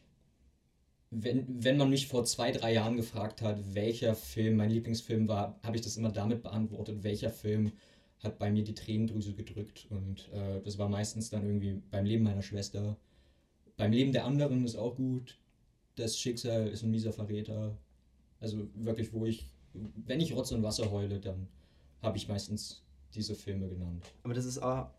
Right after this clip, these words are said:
Speaker 2: schon ein interessanter Punkt, so von wegen, dass ein Film für einen persönlich schon mal gut ist, wenn er die Emotionen wecken kann.
Speaker 1: Genau.
Speaker 2: Aber vor allem halt irgendwie so positive Emotionen,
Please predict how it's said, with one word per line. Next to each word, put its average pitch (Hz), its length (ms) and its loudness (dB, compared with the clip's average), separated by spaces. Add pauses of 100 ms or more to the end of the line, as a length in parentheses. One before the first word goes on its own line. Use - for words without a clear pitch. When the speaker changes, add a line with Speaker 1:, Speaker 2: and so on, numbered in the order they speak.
(140)
Speaker 2:
schon 160 260 4
ein 175 60 10
interessanter 147 560 2
Punkt, 147 320 6
so 117 100 -4
von 117 200 -4
wegen, 117 240 2
dass 113 340 -2 (320)
ein 127 180 2
Film 156 400 6
für 165 140 0
einen 131 120 2
persönlich 170 680 8
schon 147 160 0
mal 147 120 6
gut 165 220 2
ist, 147 280 2
wenn 135 160 2
er 135 420 0
die 127 180 0
Emotionen 127 720 2
wecken 107 260 -2
kann. 95 360 -4
Speaker 1:
Genau. 104 400 2 (120)
Speaker 2:
Aber 131 160 4
vor 147 140 6
allem 143 220 6
halt 143 180 4
irgendwie 156 320 4
so 135 280 4 (680)
positive 185 540 6
Emotionen, 180 840 8